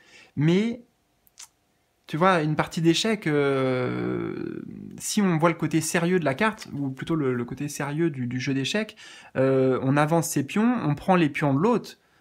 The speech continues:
hein, on prend les pions de l'autre, euh, donc il peut y avoir une relation de dominant-dominé,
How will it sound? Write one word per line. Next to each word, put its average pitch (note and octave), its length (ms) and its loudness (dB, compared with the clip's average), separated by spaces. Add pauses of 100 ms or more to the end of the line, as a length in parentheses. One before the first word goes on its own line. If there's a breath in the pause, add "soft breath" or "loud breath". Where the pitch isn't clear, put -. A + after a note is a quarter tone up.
(140 soft breath)
hein, E3 260 0
on C3+ 80 0
prend F3+ 260 -2
les E3 140 2
pions C3 240 0
de B2+ 60 0
l'autre, A3 340 2 (420 loud breath)
euh, C3+ 160 2
donc D3 240 0
il - 60 -12
peut E3 100 0
y D#3+ 40 4
avoir D#3 180 2
une D3 60 2
relation D3 320 0
de C#3 100 0
dominant-dominé, D#3+ 1200 0